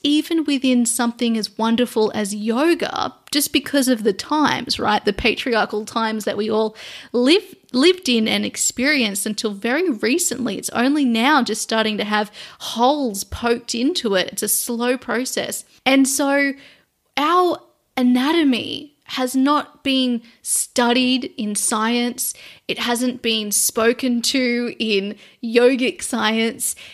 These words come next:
It hasn't been supported in workplaces. It hasn't been taught in schools. So this is why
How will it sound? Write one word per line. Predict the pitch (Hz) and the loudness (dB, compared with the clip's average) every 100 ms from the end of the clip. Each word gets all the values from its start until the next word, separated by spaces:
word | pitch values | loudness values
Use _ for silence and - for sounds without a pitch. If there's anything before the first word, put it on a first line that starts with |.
| - - | -10 -4
It | 226 | -2
hasn't | 226 240 240 247 - | 0 0 0 -2 -2
been | 233 220 214 214 208 - | -2 -2 -4 -8 -12 -14
supported | - - 247 - - 220 214 226 240 233 214 - - | -4 -2 -2 -4 -8 -2 2 4 6 4 0 -10 -8
in | 220 214 208 208 _ - | -6 -4 -6 -10 _ -10
workplaces. | 208 208 226 254 - 254 233 233 - 240 240 220 - - - - 247 | 0 2 2 0 -6 -2 0 0 0 0 -2 -4 -8 -14 -20 -8 -4
It | - | -4
hasn't | - 240 226 247 - | -2 -2 0 -2 0
been | 220 220 214 - _ _ _ _ _ _ _ - | -2 -2 -6 -10 _ _ _ _ _ _ _ -6
taught | - - 320 370 214 - - - _ _ _ | -4 0 4 6 6 2 -4 -6 _ _ _
in | 240 240 | 2 4
schools. | 226 - - - 285 349 214 - - - - - - - _ _ | 4 0 0 0 4 4 4 -2 -6 -8 -10 -20 -20 -20 _ _
So | - 294 | -2 0
this | 262 330 - | 4 2 2
is | 415 339 | 0 0
why | 285 247 202 185 226 277 | 0 2 0 -2 -6 -8